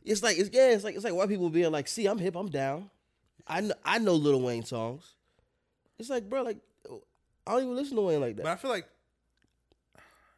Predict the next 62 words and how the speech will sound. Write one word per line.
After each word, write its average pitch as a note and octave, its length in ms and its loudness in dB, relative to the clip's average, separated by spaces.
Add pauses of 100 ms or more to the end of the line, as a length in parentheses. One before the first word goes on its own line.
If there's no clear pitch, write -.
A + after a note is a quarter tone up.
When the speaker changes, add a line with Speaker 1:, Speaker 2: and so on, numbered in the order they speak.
(480)
Speaker 2:
I D3+ 40 -10
don't D3+ 180 -4
know C3 60 -6
if, A#2 80 -12
it, - 80 -18 (340)
dude, C3+ 160 -10 (160)
are C3+ 100 -4
transgender D#3+ 1000 -6
women C#3+ 360 -10
trying D3 260 -6
to, B2+ 60 -10
like, A#2 220 -12 (1600)
show D3+ 240 -8
women C3+ 320 -8
how C3+ 100 -8
to C3 80 -12
be C3 120 -12
women? B2+ 340 -12
Like, G#2+ 160 -12
is, A2+ 240 -16 (100)
that A#2 140 -12
show, C3 160 -14
I - 20 -14 (160)
feel D3 100 -12
like B2+ 80 -12
they're B2 60 -20
trying A#2 140 -12
to - 40 -20
show A#2+ 80 -12
us A#2+ 140 -16
it's A#2 120 -16
a A2 40 -12
right G#2 240 -12
way G#2+ 80 -14
to G2+ 80 -14
be F#2+ 80 -16
a F#2+ 60 -16
woman. F#2+ 280 -16
Like, F#2 140 -16
you, B2 100 -14 (360)
like, G#2+ 100 -8
you C3 60 -2
Speaker 1:
I - 20 0
Speaker 2:
don't C#3+ 60 0
Speaker 1:
f-, - 140 -12 (220)
I C#3 140 -4
feel E3 320 0
like, C#3 160 2
Speaker 2:
you B2 60 0
know A#2 60 -4
what - 20 -10
I'm F3 60 -14
saying? F#3 320 -8
Like C#3 140 -2
Speaker 1:
I C#3+ 60 2
f-, - 200 -8 (120)
I C#3+ 120 -2
feel D#3+ 240 2
like C3+ 240 2
what B2 200 0
happened C3+ 440 -2
was, A2 460 -2